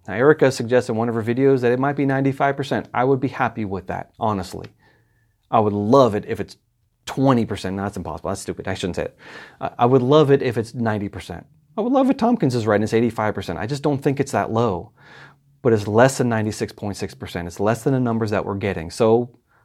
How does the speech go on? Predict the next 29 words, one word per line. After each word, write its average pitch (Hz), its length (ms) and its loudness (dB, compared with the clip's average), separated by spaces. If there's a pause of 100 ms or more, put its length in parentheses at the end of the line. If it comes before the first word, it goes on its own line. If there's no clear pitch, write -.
(160)
let's 120 220 -4
go. 120 200 4
We 101 120 -2
still 101 180 -2
have 117 160 -2
some 127 140 -6
more 135 180 2
work 160 260 2
to 127 60 -4
do 110 220 -2
here. 95 400 -10 (760)
And 101 220 -4
I 98 120 2
have 104 160 2
laid 120 360 8
out, 131 340 6 (100)
um, 123 440 0
some 120 200 -4
arguments, 127 720 -2 (720)
and 110 180 -4
I 107 60 0
think 135 320 0
that, 123 240 4
um, 117 360 0 (680)
we've 117 140 -6
got 110 120 -2
more 101 180 -4
to 98 80 -8
do. 90 220 -8